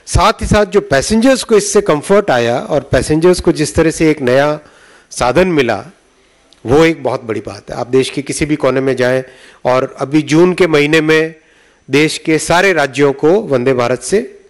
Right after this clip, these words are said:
cover कर लिया जाएगा। एक एक करके आप, आप में से बहुत लोग कई बार प्रश्न पूछते थे कि क्या चुनाव के राज्य की बात है? नहीं, आपने देखा एकदम stable तरीके से मोदी जी ने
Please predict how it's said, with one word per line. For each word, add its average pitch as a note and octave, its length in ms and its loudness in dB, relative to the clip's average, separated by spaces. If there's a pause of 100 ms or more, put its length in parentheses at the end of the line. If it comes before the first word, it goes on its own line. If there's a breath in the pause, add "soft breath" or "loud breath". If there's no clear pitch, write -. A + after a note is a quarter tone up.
cover B2 220 2
कर A#2 200 -2
लिया G2+ 240 -6
जाएगा। - 500 -18 (1000 soft breath)
एक C3+ 140 0
एक D3+ 140 -2
करके D3+ 480 0 (480 soft breath)
आप, C3+ 380 -4
आप C#3 240 -2
में D3+ 100 2
से D3 200 0
बहुत C3+ 320 -2
लोग D3+ 380 0
कई D3 140 2
बार D3 160 0
प्रश्न C#3+ 380 -4
पूछते C#3 400 -2
थे C3 140 -2
कि C#3 140 -6
क्या C#3 180 0
चुनाव C#3+ 360 -2
के D#3 100 -2
राज्य C3+ 320 0
की C#3 120 -4
बात A#2+ 340 -2
है? A2 200 -8 (400 soft breath)
नहीं, G#2 220 -2 (300 soft breath)
आपने B2+ 280 -2
देखा C3+ 520 0 (340 soft breath)
एकदम D#3 440 2
stable D#3 400 0
तरीके D3 340 0
से D#3+ 160 0
मोदी C#3+ 280 0
जी D3 140 2
ने D#3 260 2